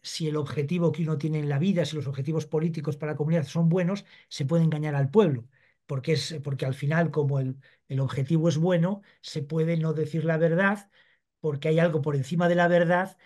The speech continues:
que es, eh, el bienestar público que yo voy a, que yo voy a garantizar. Eso es absolutamente falso, es una aberración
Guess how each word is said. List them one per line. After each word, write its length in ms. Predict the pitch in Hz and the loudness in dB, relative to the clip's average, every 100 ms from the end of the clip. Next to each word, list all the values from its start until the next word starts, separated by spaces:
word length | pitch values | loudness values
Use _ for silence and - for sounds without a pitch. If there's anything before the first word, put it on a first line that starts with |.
| - _ _ | -20 _ _
que 260 | - 147 170 | -8 -2 -2
es, 140 | 170 | -2
eh, 340 | 131 139 135 139 | -6 -6 -6 -4
el 140 | 165 | -2
bienestar 580 | 156 156 143 - 185 151 | 0 -2 -4 0 0 2
público 380 | 208 208 226 233 | 2 2 4 2
que 120 | 160 | 2
yo 100 | 151 | 0
voy 220 | 160 160 | 0 0
a, 220 | 147 143 139 _ _ _ | 0 -4 -8 _ _ _
que 80 | 151 | -6
yo 80 | 170 | -2
voy 80 | 175 | 0
a 60 | |
garantizar. 520 | 160 147 139 120 - - | 0 -2 -6 -10 -12 -4
Eso 160 | 202 | 0
es 100 | 233 | 2
absolutamente 480 | 180 156 175 165 170 | 0 0 0 0 0
falso, 420 | 180 175 - 247 _ - | -2 -4 -6 -12 _ -20
es 120 | - | -18
una 100 | 127 | -12
aberración 560 | 120 131 135 - 175 - | -4 -2 -2 -2 -4 -4